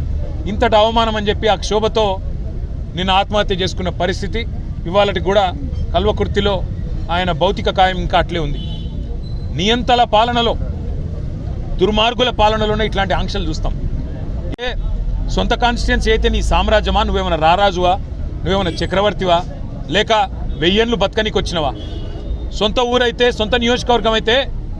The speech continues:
నేను ఆడింది ఆట, పాడింది పాట అంటే నువ్వు నియంత కాదు, నువ్వు చక్రవర్తివి కాదు రేవంత్ రెడ్డి. నీలాంటి వాళ్ళు చాలా మంది కొట్టుకపోయినారు,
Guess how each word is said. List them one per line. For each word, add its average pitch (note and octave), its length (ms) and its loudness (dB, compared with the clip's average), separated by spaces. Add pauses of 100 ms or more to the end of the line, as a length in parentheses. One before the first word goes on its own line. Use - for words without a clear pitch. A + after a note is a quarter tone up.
(220)
నేను G#3+ 180 4
ఆడింది A#3 340 4
ఆట, A3 220 4
పాడింది A3 480 2
పాట G#3 300 4
అంటే G3+ 280 2 (760)
నువ్వు F#3 160 -2
నియంత G3+ 380 0
కాదు, A3 420 4 (420)
నువ్వు F#3 120 -2
చక్రవర్తివి G#3+ 580 0
కాదు F#3 300 2
రేవంత్ F#3+ 260 2
రెడ్డి. F#3+ 200 0
నీలాంటి F#3+ 400 2
వాళ్ళు A3 260 2 (480)
చాలా G3+ 180 4
మంది A3 180 0
కొట్టుకపోయినారు, G#3 540 0